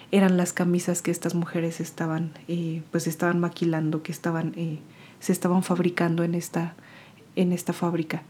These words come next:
Eh, qué, qué triste, ¿no? Digo, qué, qué fuerte, pero bueno, este es el contexto, este es el trasfondo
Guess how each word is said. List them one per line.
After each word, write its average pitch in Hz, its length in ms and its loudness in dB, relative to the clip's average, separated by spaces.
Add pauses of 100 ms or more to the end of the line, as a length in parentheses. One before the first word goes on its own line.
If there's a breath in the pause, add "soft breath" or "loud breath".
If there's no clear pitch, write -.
(1600 loud breath)
Eh, 170 180 0 (300 loud breath)
qué, 226 160 8
qué 226 100 8
triste, 208 400 6
¿no? 190 140 6
Digo, 190 240 6
qué, 190 340 2
qué 208 100 6
fuerte, 196 460 2
pero 185 220 2
bueno, 180 320 2
este 185 240 -2
es 196 100 -4
el 180 160 0
contexto, 180 500 0
este 190 200 0
es - 120 -2
el 175 120 2
trasfondo 170 720 2